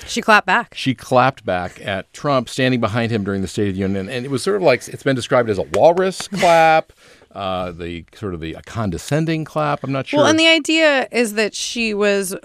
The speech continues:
Speaker 1: clapping as he called for an end to the politics of revenge. Um, I think folks on the left who support her think that it was sarcastic. She insists it was not.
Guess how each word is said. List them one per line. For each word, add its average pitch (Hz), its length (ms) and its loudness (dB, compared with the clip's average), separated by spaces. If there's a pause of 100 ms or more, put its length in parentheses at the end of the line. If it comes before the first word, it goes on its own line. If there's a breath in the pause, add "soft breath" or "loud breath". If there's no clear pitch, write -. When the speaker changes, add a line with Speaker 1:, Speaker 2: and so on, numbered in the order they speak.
(120)
Speaker 1:
clapping 214 640 2
as 180 280 -2
he 196 540 0 (160)
called 202 360 2
for - 140 -2
an 196 160 0
end 202 260 -2
to 196 80 -4
the 180 120 -4
politics 190 560 -2
of 180 100 0
revenge. 180 580 0 (320 loud breath)
Um, 185 200 2
I 196 100 0
think 208 220 -4
folks 202 320 0
on 202 100 -2
the 185 100 -4
left 233 280 2
who 233 80 -2
support 196 420 -2
her 196 120 0
think 185 260 -6
that 175 240 -4
it 190 100 -4
was 175 220 -4
sarcastic. 175 640 -2
She 240 200 -2
insists 208 380 -6
it 185 80 -6
was 170 160 -8
not. 156 380 -10